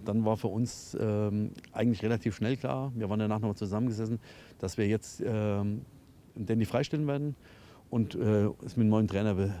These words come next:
versuchen wollen. Ja. Bis zu Jens kam, klar, natürlich, äh, ähm, wenn man die Woche vorher schon zusammensitzt, äh, im Präsidium mit allem drum und dran und darüber spricht, was passiert, wenn's wirklich nicht klappen sollte, ähm, dann war natürlich der Name Jens Keller ist gefallen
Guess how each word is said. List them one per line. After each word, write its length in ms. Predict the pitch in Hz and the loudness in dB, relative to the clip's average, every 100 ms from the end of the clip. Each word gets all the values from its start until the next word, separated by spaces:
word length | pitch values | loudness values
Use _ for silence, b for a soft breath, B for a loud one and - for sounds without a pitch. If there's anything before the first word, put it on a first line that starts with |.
| - | -4
versuchen 380 | 98 107 92 | -2 -2 -4
wollen. 160 | - - - - - - | -8 -12 -16 -20 -20 -18
Ja. 60 | - - - b b b - | -18 -18 -20 b b b -6
Bis 160 | 117 - | -4 4
zu 80 | |
Jens 260 | 113 143 175 | 6 6 4
kam, 260 | - 175 151 | 0 0 2
klar, 280 | 139 165 | 6 6
natürlich, 440 | 139 - 160 147 139 | 6 4 2 2 2
äh, 40 | 123 - 117 113 | 2 4 4 6
ähm, 220 | 113 - - - - - - 117 | 4 0 -8 -20 -20 -20 -14 4
wenn 140 | 123 | 8
man 80 | 127 | 8
die 100 | 110 | 8
Woche 220 | 135 143 | 8 6
vorher 200 | - 139 | 6 4
schon 140 | 139 | 4
zusammensitzt, 720 | 117 120 120 156 139 160 - - | 0 2 2 2 0 -2 -4 0
äh, 360 | 123 127 127 | 4 6 4
im 220 | 131 - | 2 -4
Präsidium 460 | 113 113 135 135 143 | -4 -2 0 2 2
mit 100 | 131 | 4
allem 200 | 120 135 | 4 2
drum 180 | - 131 | 2 0
und 140 | 113 | 2
dran 200 | 110 147 B B B - | 2 0 B B B 0
und 160 | 120 | 2
darüber 180 | 123 127 | 6 4
spricht, 340 | - 156 143 - | 4 2 0 0
was 100 | 127 | 0
passiert, 460 | - 117 151 123 107 | 2 2 4 6 6
wenn's 400 | 180 - - - | 6 4 -6 -2
wirklich 320 | 117 - 147 | 0 2 0
nicht 200 | 156 - | 0 2
klappen 240 | 151 143 147 | 0 2 2
sollte, 400 | 151 151 156 - B B B B - | 2 2 0 -2 B B B B 8
ähm, 380 | 127 127 127 | 10 10 8
dann 160 | 113 120 - - | 6 4 0 -10
war 180 | 117 139 | 6 8
natürlich 380 | 175 - 170 143 | 8 8 6 6
der 180 | 151 143 | 4 6
Name 280 | 139 151 139 | 6 6 6
Jens 200 | 135 - | 4 2
Keller 180 | 147 | 2
ist 140 | 143 - | 2 2
gefallen 420 | - 147 208 156 | 2 4 2 0